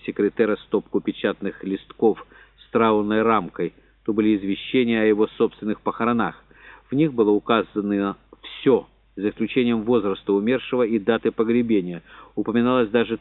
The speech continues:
церковь, где будет происходить отпевание.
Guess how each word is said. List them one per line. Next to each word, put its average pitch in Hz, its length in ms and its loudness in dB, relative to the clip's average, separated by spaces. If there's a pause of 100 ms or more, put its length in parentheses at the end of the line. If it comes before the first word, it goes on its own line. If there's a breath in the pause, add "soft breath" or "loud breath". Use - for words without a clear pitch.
(120)
церковь, 110 380 2
где 101 160 -2
будет 104 280 0
происходить 107 580 -2 (200 soft breath)
отпевание. 101 840 0